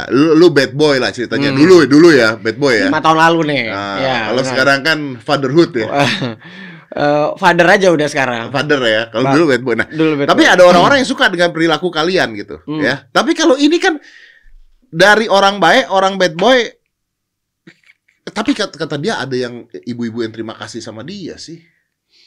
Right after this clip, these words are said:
Speaker 2: Waktu itu gua gini, Om. <clears throat> Netizen ini unik, Om.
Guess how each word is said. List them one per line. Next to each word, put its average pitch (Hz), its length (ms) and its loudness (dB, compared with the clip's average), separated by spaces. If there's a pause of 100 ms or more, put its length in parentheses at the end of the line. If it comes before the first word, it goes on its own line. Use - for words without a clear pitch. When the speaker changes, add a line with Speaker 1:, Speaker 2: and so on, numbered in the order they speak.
(720)
Speaker 2:
Waktu 151 380 -4
itu 170 140 -4
gua 196 280 0
gini, 135 240 -6
Om. 110 140 -12 (380)
<clears throat> - 340 -20
Netizen 190 420 -2
ini 220 180 -2
unik, 151 200 -4
Om. 101 160 -10